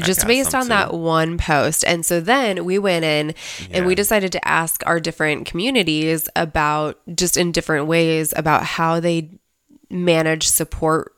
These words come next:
Speaker 1: supporting roles and supporting each other
Speaker 2: Mm-hmm.
Speaker 1: in their relationship.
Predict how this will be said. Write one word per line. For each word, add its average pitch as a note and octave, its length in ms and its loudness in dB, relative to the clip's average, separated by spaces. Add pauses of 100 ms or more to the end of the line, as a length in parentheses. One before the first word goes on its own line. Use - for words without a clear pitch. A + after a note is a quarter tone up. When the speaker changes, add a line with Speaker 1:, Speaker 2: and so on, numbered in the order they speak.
Speaker 1:
supporting F#3 580 0
roles D3+ 240 0
and D#3 100 -2
supporting E3 460 2
each C#3 260 -2
other F3+ 460 2 (120)
Speaker 2:
Mm-hmm. F2 460 0
Speaker 1:
in F#3 380 0
their E3+ 160 2
relationship. D#3 1080 0